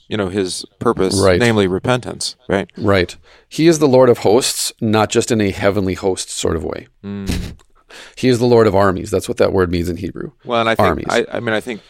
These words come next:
Speaker 1: to the Passion sto-, you know, narrative that the, probably the most startling thing is it's the, uh, centurion who says, "This, truly this man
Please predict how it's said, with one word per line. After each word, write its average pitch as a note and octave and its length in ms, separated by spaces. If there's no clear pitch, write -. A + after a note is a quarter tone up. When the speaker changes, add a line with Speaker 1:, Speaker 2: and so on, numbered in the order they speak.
Speaker 1:
to G#2 100
the F2+ 80
Passion G2+ 420
sto-, - 340
you G2 120
know, E2+ 60
narrative F#2+ 500
that E2+ 180
the, D#2+ 220
probably B2+ 160
the G2 80
most F#2+ 200
startling G#2+ 500
thing F#2+ 280
is F#2+ 180
it's - 360
the, F#2+ 280
uh, G2 80
centurion G2+ 800
who G#2 80
says, F#2 300
"This, - 300
truly F#2+ 300
this F2+ 220
man F2+ 300